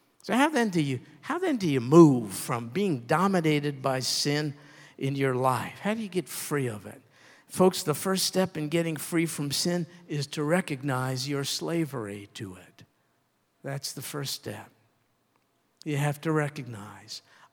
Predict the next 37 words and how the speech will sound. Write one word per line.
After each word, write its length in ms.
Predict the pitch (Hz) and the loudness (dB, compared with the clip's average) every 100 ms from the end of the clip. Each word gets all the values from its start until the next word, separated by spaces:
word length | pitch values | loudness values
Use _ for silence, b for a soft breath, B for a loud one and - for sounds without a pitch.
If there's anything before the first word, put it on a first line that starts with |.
| - | -6
"I 240 | 135 156 | -4 -2
sin 600 | 165 - 151 110 101 107 - b b | -4 -4 -4 -4 -10 -16 -20 b b
because 420 | 131 131 139 127 - - | -14 -10 -8 -8 -8 -6
I 260 | 139 147 - | -4 -4 -6
am 420 | 143 127 113 113 - b - | -6 -6 -8 -14 -18 b -10
a 300 | 127 120 110 - | -8 -8 -12 -6
sinner." 760 | - - 131 117 110 85 - _ _ _ _ B B B B | -4 -2 -2 -2 -4 -6 -20 _ _ _ _ B B B B
If 180 | 147 | 0
you 120 | 240 285 | 2 4
have 200 | 226 185 | 4 2
ever 240 | 233 170 | 2 0
found 400 | - - 202 180 | -2 -2 -2 -2
yourself 540 | 139 127 - 131 120 | -4 -6 -6 -6 -6
continuing 580 | - 139 - 262 349 320 | -6 -4 0 0 0 -2
to 120 | 151 135 | -4 -2
do 180 | 190 | 0
the 140 | 190 147 | 0 -2
things 400 | - 151 147 139 | -2 -2 -2 -6
you 260 | 160 202 | -8 -4
don't 220 | 285 202 156 | 0 0 2
want 260 | 214 240 | 2 2
to 80 | 196 | -4
do, 340 | 190 226 180 123 - _ _ _ _ _ _ _ _ | 0 0 0 -6 -20 _ _ _ _ _ _ _ _
but 160 | - 143 | -4 0
you 120 | 185 | 0
keep 300 | 196 214 214 | 0 -2 0
doing 220 | 180 220 | 2 2
them, 260 | 233 262 233 - - _ _ - | 0 -6 -8 -14 -20 _ _ -2
you 180 | 151 202 | 2 2
have 260 | 185 190 | 2 2
evidence 600 | 185 147 110 104 101 - | 0 0 -6 -14 -14 -14
that 180 | 139 - | -12 -6
you're 200 | 135 139 | -2 -2
a 60 | 131 | -4
slave 560 | - 143 127 117 117 | -6 -4 -4 -6 -12
to 100 | - | -12
sin. 320 | 127 - 98 | -8 -8 -10